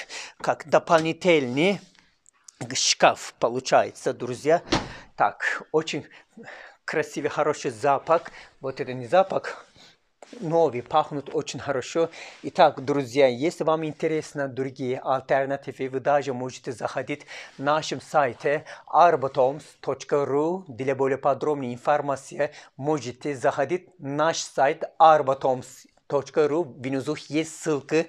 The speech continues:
Нажимайте эту ссылку, оттуда получаете всё, информация, друзья. Если вы индивидуальный, со мной тоже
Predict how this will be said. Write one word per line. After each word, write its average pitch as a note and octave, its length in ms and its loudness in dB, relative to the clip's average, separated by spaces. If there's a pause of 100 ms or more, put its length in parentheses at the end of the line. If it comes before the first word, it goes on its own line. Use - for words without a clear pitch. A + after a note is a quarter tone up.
(400)
Нажимайте F#3+ 560 4
эту F3+ 160 0
ссылку, E3+ 340 -4
оттуда D#3 440 2
получаете D3+ 920 0 (280)
всё, F3 460 4 (180)
информация, D#3+ 800 2
друзья. C3 540 0 (240)
Если E3 360 -2
вы D3 180 -6
индивидуальный, C#3 840 2
со B2 260 -4
мной B2+ 280 -8
тоже A2+ 340 -8